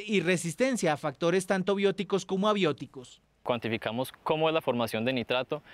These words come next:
Speaker 2: a través del tiempo y eso lo acompañamos con ta-, cuantificación de esos microorganismos que son los que producen ese nitrato. Hay otra metodología que es la medición de gases de efecto invernadero directamente en el sistema. Entonces nosotros hacemos,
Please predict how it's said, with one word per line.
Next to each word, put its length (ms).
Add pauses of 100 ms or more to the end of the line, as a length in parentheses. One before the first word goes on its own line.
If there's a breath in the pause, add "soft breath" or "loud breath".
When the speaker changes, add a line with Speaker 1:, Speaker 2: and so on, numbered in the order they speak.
(200 loud breath)
Speaker 2:
a 80
través 340
del 160
tiempo 460
y 160
eso 180
lo 60
acompañamos 520
con 160
ta-, 240
cuantificación 720
de 80
esos 140
microorganismos 640
que 160
son 140
los 100
que 80
producen 380
ese 160
nitrato. 500
Hay 180
otra 200
metodología 500
que 120
es 60
la 80
medición 440
de 160
gases 260
de 80
efecto 260
invernadero 440
directamente 680
en 80
el 80
sistema. 580
Entonces 360
nosotros 400
hacemos, 480